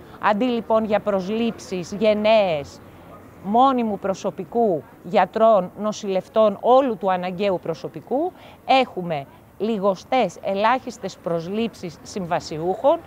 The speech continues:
έχουμε μετακινήσεις προσωπικού από τη μία μονάδα υγείας στην άλλη, από τα κέντρα υγείας στα νοσοκομεία,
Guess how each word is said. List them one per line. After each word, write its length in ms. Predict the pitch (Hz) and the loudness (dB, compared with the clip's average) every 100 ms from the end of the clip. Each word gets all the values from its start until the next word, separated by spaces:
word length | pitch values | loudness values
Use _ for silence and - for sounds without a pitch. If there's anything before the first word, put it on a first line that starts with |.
| - - | -14 -6
έχουμε 420 | - 269 - 285 247 | 0 2 2 0 0
μετακινήσεις 880 | 226 208 196 202 240 302 - 233 | 0 -2 -4 -2 -2 -2 -4 -8
προσωπικού 680 | - 196 160 180 190 262 254 | -6 -6 -6 -8 -6 2 4
από 180 | 190 202 | 4 -2
τη 100 | 202 | -6
μία 260 | 214 254 | -4 -2
μονάδα 440 | 233 208 226 233 214 | -2 -2 0 2 2
υγείας 300 | 208 233 233 | 0 -2 -2
στην 260 | - 214 | -4 -2
άλλη, 320 | 233 214 180 165 - - | 0 0 0 -4 -10 -4
από 220 | 196 208 | -2 -2
τα 120 | 196 | -4
κέντρα 440 | 190 254 220 220 | 0 2 2 2
υγείας 420 | 190 185 233 185 - - - | 0 0 0 -2 -4 -18 -18
στα 240 | - 214 | -2 0
νοσοκομεία, 840 | 202 175 185 175 165 185 240 311 | 0 -2 -4 -2 -2 -2 -4 -4